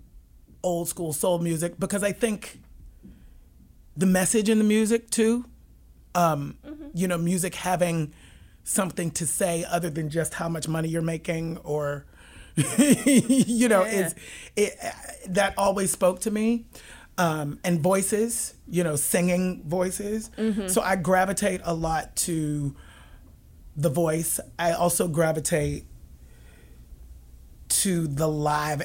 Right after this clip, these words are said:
Speaker 1: energy of classic soul music. I just, I, it's always been that.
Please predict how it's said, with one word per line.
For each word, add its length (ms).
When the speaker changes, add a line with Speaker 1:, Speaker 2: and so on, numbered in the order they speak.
Speaker 1:
energy 760
of 160
classic 400
soul 220
music. 440
I 80
just, 260
I, 220
it's 180
always 360
been 240
that. 320